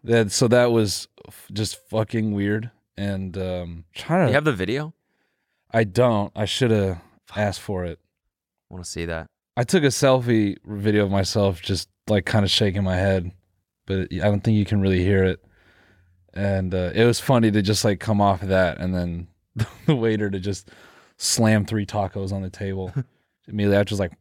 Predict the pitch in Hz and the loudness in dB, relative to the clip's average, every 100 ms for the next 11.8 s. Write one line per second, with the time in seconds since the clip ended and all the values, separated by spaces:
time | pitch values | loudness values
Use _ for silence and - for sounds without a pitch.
0 | _ - 113 107 131 110 107 - 113 - | _ 0 2 2 0 2 0 -2 -10 -4
1 | 110 104 107 120 160 151 113 107 107 - | -2 0 0 2 4 4 2 2 0 0
2 | 123 110 - _ - 117 107 92 92 90 | -2 -2 -8 _ -8 -6 -6 -8 -14 -16
3 | - 107 107 101 110 _ _ - 110 98 | -16 -12 -10 -10 -14 _ _ -2 2 4
4 | 92 82 _ _ _ _ _ - 95 98 | 2 -2 _ _ _ _ _ -2 -2 0
5 | 107 104 95 90 87 87 92 85 71 _ | 0 0 -2 -4 -4 -6 -8 -8 -10 _
6 | _ _ _ _ _ - 123 254 175 117 | _ _ _ _ _ 0 2 0 -2 -2
7 | 143 139 123 104 110 98 92 104 101 104 | 0 0 0 0 0 0 0 0 0 -4
8 | 85 80 78 - 87 80 80 - 76 76 | -8 -10 -14 -12 -12 -12 -16 -14 -14 -14
9 | _ _ - 117 107 92 - 71 - _ | _ _ -6 -2 -2 -2 -8 -16 -20 _
10 | _ 95 95 80 - _ _ _ _ _ | _ -2 -2 -2 -8 _ _ _ _ _
11 | _ _ _ 107 311 339 98 82 | _ _ _ -2 -2 0 -2 -4